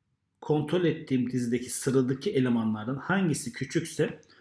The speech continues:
onu bir kere ekleyeceğim. Şurada kontrol, şuradan bir hemen örnekle gidelim. Mesela on altı ve sekiz. Sıradaki elemanlar on altı ve sekizdi. Ben ne yaptım? İlk başta hangisi küçük? Sekiz. Hemen ne yaptım? Sekizi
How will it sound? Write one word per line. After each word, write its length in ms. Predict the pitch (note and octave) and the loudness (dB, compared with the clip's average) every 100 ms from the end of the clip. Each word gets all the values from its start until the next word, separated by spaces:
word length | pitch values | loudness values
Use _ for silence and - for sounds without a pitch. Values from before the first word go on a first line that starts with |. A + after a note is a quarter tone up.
| _ - | _ -2
onu 260 | E3 F#3+ | 0 0
bir 80 | F3 | -2
kere 200 | - - | -2 -2
ekleyeceğim. 480 | G3+ - A2 - - - - - | -2 -4 -12 -14 -18 -20 -20 -14
Şurada 380 | - G#3+ G3+ F#3+ | 0 2 4 2
kontrol, 460 | F3+ D#3+ D3 C#3+ | 0 0 -2 -4
şuradan 420 | - F3 E3 D#3+ B2+ | -6 -2 2 4 2
bir 80 | |
hemen 360 | A#2 C3+ A#2+ G#2+ - | 0 0 0 -4 -4
örnekle 420 | C#3 B2+ - A#2 | 0 0 -2 -6
gidelim. 420 | G#2 A2 B2 A3+ - - - | -8 -4 -4 -4 -6 -8 0
Mesela 440 | G#3+ C#3 C3+ F#3+ | 2 2 0 0
on 180 | F#3 E3+ | 2 2
altı 260 | A#2+ - F3+ | 2 0 0
ve 60 | |
sekiz. 480 | D#3+ A2+ - - - | 0 -2 -6 -10 -10
Sıradaki 520 | - F#3 E3 D#3+ - | -4 2 4 2 2
elemanlar 380 | D#3+ B2+ B2 D3+ | 2 4 2 0
on 180 | E3 D#3+ | 0 0
altı 280 | B2+ A#2+ E3 | 0 0 0
ve 60 | |
sekizdi. 500 | D3+ A#2+ A#2 - - - _ _ - _ | 0 0 -6 -10 -20 -20 _ _ -20 _
Ben 180 | G3 G3+ | 0 2
ne 40 | G#3 | 2
yaptım? 380 | E3+ - F#3 - | 0 -2 -8 -2
İlk 200 | F#3+ F#3 | -2 0
başta 280 | D#3 - E3 | -2 0 0
hangisi 380 | F#3 C#3+ - | 0 0 -4
küçük? 280 | - A#2 G#3 | -12 -10 -8
Sekiz. 420 | - D3+ - - | -2 -4 -4 -8
Hemen 260 | - F3 E3+ | -6 -4 -2
ne 40 | |
yaptım? 300 | D#3+ - G#3+ | -4 -4 -6
Sekizi 600 | G#3 E3 - A#2+ D3+ G3+ | -4 -4 -4 -2 -2 -2